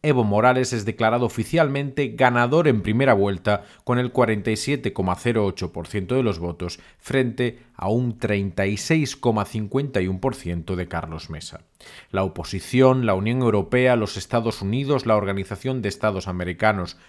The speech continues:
Colombia y Argentina piden entonces la realización de una segunda vuelta. Morales descarta cualquier negociación política. El treinta y uno de octubre comienza una auditoría de la oea sobre el recuento,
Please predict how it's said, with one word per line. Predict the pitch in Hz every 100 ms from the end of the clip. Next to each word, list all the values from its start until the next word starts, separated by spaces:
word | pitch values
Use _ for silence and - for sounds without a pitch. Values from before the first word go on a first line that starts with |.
| _
Colombia | - 156 160 110 90 82 -
y | 127 160
Argentina | - 117 95 92 101 95 95 - - _
piden | 160 190 175
entonces | 131 139 160 170 147
la | 127
realización | 110 110 - 117 147 139
de | 139
una | 135
segunda | - 101 101
vuelta. | 92 85 78 - - _ _ _
Morales | - 131 120 107 107
descarta | 101 - - 135 139 131
cualquier | - 107 101 98 - 120 92
negociación | 82 80 - 80 90 80
política. | 82 78 78 - 80 _ _ _ _
El | 95
treinta | - 101 135
y | 101
uno | 131 147
de | 110
octubre | - 143 160 170 170
comienza | 113 113 139 135 151 131 -
una | 190 196 196
auditoría | 160 131 117 113 131 139
de | 120
la | 110
oea | 117 127
sobre | - 113 107
el |
recuento, | 98 95 123 98 76